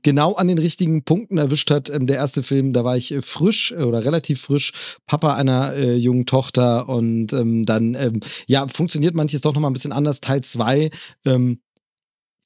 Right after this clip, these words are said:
find ich, großartige, lustige Heist-Komödie, die einfach wirklich Spaß macht und die dann auch noch,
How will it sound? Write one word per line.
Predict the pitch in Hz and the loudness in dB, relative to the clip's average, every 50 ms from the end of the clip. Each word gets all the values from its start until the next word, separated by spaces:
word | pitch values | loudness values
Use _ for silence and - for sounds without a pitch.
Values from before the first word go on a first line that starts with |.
| - | 0
find | 147 156 165 160 | 0 0 0 0
ich, | 170 151 - - _ - | -2 -4 -4 -6 _ -4
großartige, | - 113 120 147 190 190 - - - 147 156 165 - - 160 143 147 143 | -2 0 2 2 0 0 -2 -4 -2 -2 -2 -2 -2 -4 -2 0 0 0
lustige | 135 131 131 156 170 - - - 175 151 151 135 110 | 2 2 0 0 0 0 0 0 0 0 0 0 2
Heist-Komödie, | 120 131 147 156 - - - - 156 151 143 139 147 160 151 165 160 | 2 2 0 0 -2 -4 -6 -4 -2 0 2 2 0 0 0 0 0
die | 139 143 143 143 147 | 0 0 0 0 0
einfach | 123 143 139 151 139 117 | -2 -2 -2 -2 -2 -2
wirklich | 127 131 143 - 151 131 | 0 -2 -2 0 -2 -2
Spaß | - - - 117 123 151 147 - | -2 -2 -2 -2 0 0 0 0
macht | 160 139 - | 0 -2 -2
und | - - 165 180 190 - | -2 0 0 0 0 0
die | 151 131 | 0 0
dann | 110 131 123 165 220 233 | 2 2 2 2 0 0
auch | - 143 135 127 - | 0 0 0 0 2
noch, | 131 127 143 147 - | 2 2 2 0 -4